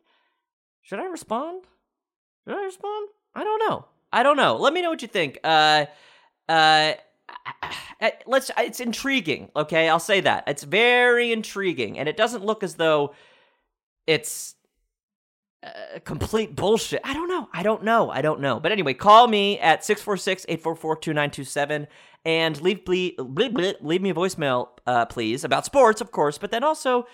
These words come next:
what do you think about this? What do you think about all this? Um, or Margaritaville, you know, if you have any, any, any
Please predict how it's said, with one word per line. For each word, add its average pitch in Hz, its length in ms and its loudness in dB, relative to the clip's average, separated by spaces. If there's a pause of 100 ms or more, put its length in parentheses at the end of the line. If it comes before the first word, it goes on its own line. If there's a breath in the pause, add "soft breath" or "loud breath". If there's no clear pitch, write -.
(280 soft breath)
what - 100 -6
do 381 60 -4
you 403 80 -6
think 392 140 -6
about 180 240 0
this? - 280 -4
What 214 60 -4
do 247 60 -4
you 277 60 -8
think 220 180 -6
about 143 180 2
all 117 100 2
this? - 360 -6
Um, 131 420 2
or 247 160 8
Margaritaville, 233 720 0
you 226 80 -6
know, 196 120 0
if 196 60 -4
you 247 40 -4
have 254 100 0
any, 294 140 0
any, 339 400 -8
any 330 680 -2